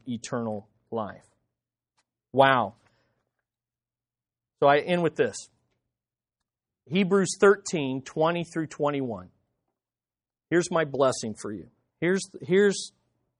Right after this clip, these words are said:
the last word. "Now may the God of peace, who brought up our Lord Jesus Christ from the dead, that great shepherd of the sheep,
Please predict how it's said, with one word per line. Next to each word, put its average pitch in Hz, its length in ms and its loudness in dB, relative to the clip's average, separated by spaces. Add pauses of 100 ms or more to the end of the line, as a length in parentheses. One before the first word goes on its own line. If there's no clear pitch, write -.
(400)
the 143 140 2
last 147 360 2
word. 120 380 -6 (1040)
"Now 170 160 6
may 190 180 6
the 165 100 0
God 190 320 10
of 233 120 0
peace, 143 360 -4
who 156 80 -4
brought 160 480 6
up 170 340 4
our 143 220 2
Lord 160 340 4
Jesus 170 400 -8
Christ 156 400 4
from 156 140 -2
the 151 80 0
dead, 120 420 -4 (340)
that 147 320 4
great 156 420 4
shepherd 196 460 2
of 185 120 -2
the 196 80 2
sheep, 110 400 -8